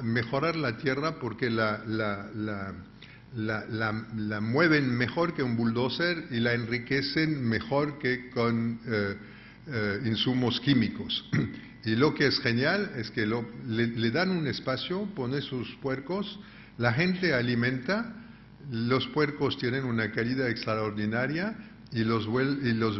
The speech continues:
los vende muy caro sin haber, recibe dinero <laughs> del, del promotor que le pas-, que le, que le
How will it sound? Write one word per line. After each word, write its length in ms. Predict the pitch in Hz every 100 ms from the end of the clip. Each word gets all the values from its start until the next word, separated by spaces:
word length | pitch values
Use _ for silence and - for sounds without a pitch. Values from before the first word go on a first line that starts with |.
| 107
los 340 | 110 110 104 101
vende 300 | 127 131 139
muy 260 | 120 117
caro 460 | 117 127 143 180 208 - - -
sin 360 | - 143 139
haber, 320 | 123 117 127 135 131
recibe 400 | 127 135 160 143
dinero 440 | 139 123 120 127 113
<laughs> 20 |
del, 360 | 107 - 135
del 160 | 113 120
promotor 640 | 107 113 110 107 120 110 98
que 140 | 104
le 120 | 98 95
pas-, 520 | 107 101 107 98 98
que 120 | 101
le, 360 | 95 90 90 92
que 160 | 95
le 200 | 92 87